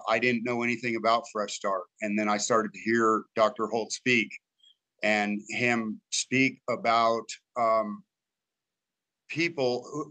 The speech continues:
who come from a disenfranchised group that most people don't really consider often, and, and yet alone on a daily basis. And, and this gentleman was a-, able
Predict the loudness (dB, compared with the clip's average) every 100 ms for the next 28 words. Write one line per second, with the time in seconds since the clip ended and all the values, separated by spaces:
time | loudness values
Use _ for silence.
0 | -2 0 2 0 2 2 2 0 0 -2
1 | -2 -4 -4 0 0 0 -2 -4 -4 -2
2 | -2 -2 -4 0 0 0 -6 -6 -4 -4
3 | -4 -6 -20 -20 _ 0 0 2 2 2
4 | 0 -4 -4 -2 -2 -2 -2 0 0 0
5 | -6 -14 -16 _ _ -4 -2 -4 -4 -6
6 | -4 0 2 4 4 4 2 0 -2 0
7 | 0 0 -2 -2 -4 -6 -6 -6 -20 -20
8 | _ -2 2 2 0 -2 0 2 2 4
9 | 4 4 2 0 0 2 2 0 -2 -2
10 | 0 -4 -4